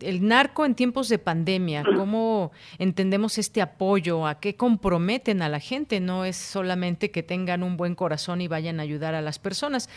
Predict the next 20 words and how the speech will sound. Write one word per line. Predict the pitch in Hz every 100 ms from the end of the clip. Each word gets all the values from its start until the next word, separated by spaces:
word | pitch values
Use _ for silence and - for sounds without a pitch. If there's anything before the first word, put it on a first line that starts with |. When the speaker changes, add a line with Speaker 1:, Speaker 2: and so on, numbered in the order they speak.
| -
Speaker 1:
Platícanos | - 247 247 302 294 -
cómo | 262 247 240
ves | 233 -
esto | 220 - 208
desde | 185 175
tu | 180
punto | 175 185 190
de | 175
vista. | 147 147 - - - - - -
Speaker 2:
Por | - 180
supuesto, | 202 254 254 220 190 180 160
eh, | 160 165 165 - _ _ _
ha | 202 185
bajado | 170 180 - 180 180 180 170 170 160
la | 156
actividad, | 151 - 156 165 175 175 170 170
eh, | 160 - -
ciertas | - 196 - 151
actividades | 147 165 156 165 160 180 160
de | 151 147